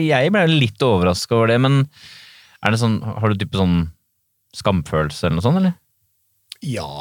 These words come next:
Speaker 2: jeg fø-, skammer meg hele tiden, jeg.
Speaker 1: Ja, du gjør det.
Speaker 2: <laughs> Og helt ærlig. Jo, men jeg
Speaker 1: Ja, for du er ikke
Speaker 2: føler
Speaker 1: så
Speaker 2: på
Speaker 1: sjenert, så sjenert er du ikke.
Speaker 2: Nei, sjenert er jeg ikke.
Speaker 1: Nettopp.
Speaker 2: Men jeg føler etter hver samtale så tenker jeg, «Faen, hvorfor sa du det?»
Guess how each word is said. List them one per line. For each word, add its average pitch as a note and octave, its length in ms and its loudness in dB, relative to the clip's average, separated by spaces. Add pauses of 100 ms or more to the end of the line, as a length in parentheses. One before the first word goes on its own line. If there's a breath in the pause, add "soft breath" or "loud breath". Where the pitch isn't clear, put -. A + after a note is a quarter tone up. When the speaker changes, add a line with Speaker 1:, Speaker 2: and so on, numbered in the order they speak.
(340)
Speaker 2:
jeg B2 180 -8
fø-, E2 420 -8
skammer G2 360 -8
meg F#2+ 100 -6
hele F#2 160 -8
tiden, G3 320 -4
jeg. - 320 -6
Speaker 1:
Ja, G#2 80 0
du G#2+ 80 2
gjør G#2 220 2
det. F3 180 -2 (100)
Speaker 2:
<laughs> D#3+ 220 2
Og D3+ 80 2
helt D#3 160 0
ærlig. C#3 200 2 (260 loud breath)
Jo, E3+ 80 0
men A3 80 2
jeg - 20 0
Speaker 1:
Ja, C#3 60 0
for D#3 80 0
du - 20 2
er E3 80 0
ikke D#3+ 60 -4
Speaker 2:
føler - 0 -
Speaker 1:
så F3+ 80 0
Speaker 2:
på G#3+ 80 -2
Speaker 1:
sjenert, G#3 340 0
så E3+ 160 -6
sjenert F3+ 320 0
er E3 80 2
du B2 80 2
ikke. B2 160 0
Speaker 2:
Nei, A#2 80 0
sjenert F#3+ 440 0
er B2+ 100 2
jeg G2+ 80 -4
ikke. A2 100 0
Speaker 1:
Nettopp. A2 240 0
Speaker 2:
Men F3+ 80 2
jeg D#3 80 -4
føler C#3+ 220 0 (100)
etter - 400 -12 (160)
hver G3 300 0
samtale C3 500 -2
så - 160 -6
tenker G#2 240 -6
jeg, G2+ 80 -16 (480)
«Faen, - 1500 -6
hvorfor C3+ 320 0
sa B2 200 -4
du B2+ 120 -4
det?» G#2 80 -8